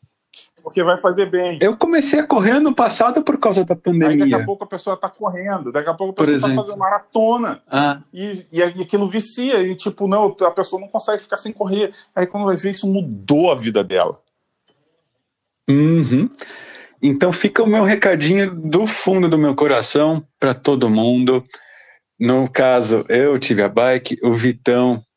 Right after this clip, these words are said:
Speaker 2: um grande querido, teve as artes marciais, todas essas artes marciais, o Kung Fu, o Karatê, um pouquinho do Judô. É, enfim, a, o principal, galera,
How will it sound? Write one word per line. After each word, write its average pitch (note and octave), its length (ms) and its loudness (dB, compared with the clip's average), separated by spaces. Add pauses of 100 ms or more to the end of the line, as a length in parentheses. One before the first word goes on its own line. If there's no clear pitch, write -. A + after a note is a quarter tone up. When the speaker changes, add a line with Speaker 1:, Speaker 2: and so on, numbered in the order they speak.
Speaker 2:
um - 100 -10
grande C3 340 0
querido, A#2 600 0 (480)
teve C3+ 580 2
as A2+ 200 0
artes A#2 240 0
marciais, A#2 840 0
todas B2+ 340 0
essas A2+ 280 0
artes A#2+ 240 0
marciais, A2 580 -2
o G2 40 -8
Kung A#2 240 -2
Fu, A#2 340 -2
o G#2+ 60 -4
Karatê, A#2 800 0 (140)
um A2 80 -4
pouquinho A#2+ 440 0
do A2+ 120 2
Judô. A2 500 0 (880)
É, A2 520 0 (260)
enfim, C#3 560 0 (120)
a, A#2 500 0 (220)
o C3+ 200 0
principal, C3+ 840 0 (200)
galera, G#2 540 0